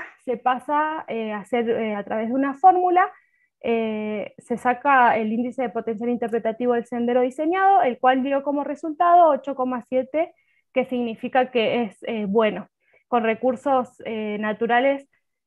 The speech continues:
eh, que tienen rasgos excepcionales para ser interpretados. Pasado eso, se hace la clasi-, eh, la tabla de categoría de nivel de dificultad,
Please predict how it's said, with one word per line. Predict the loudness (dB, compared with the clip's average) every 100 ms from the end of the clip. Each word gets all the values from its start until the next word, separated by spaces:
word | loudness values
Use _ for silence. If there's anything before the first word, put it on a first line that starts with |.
| _
eh, | -8 -8
que | -8 -4
tienen | -2 0 2
rasgos | 2 2 2 0 0
excepcionales | -8 -8 -10 -6 -2 0 0
para | -2 -4
ser | -6
interpretados. | -6 -6 -8 -8 -4 -6 -6 -16 _ _ _ _ _ _ _
Pasado | -4 0 4 6 6
eso, | 4 2 0
se | 2 2 2
hace | 0 0 -2 -2 0 -2 -4
la | -6 -8
clasi-, | -8 -10 -12 -10
eh, | -6
la | -6 -2
tabla | 2 4 4 4 2 -2
de | -6 -8
categoría | -6 -4 -4 -2 0 0
de | 0
nivel | -6 -6 -4
de | -2
dificultad, | -4 -6 -4 0 2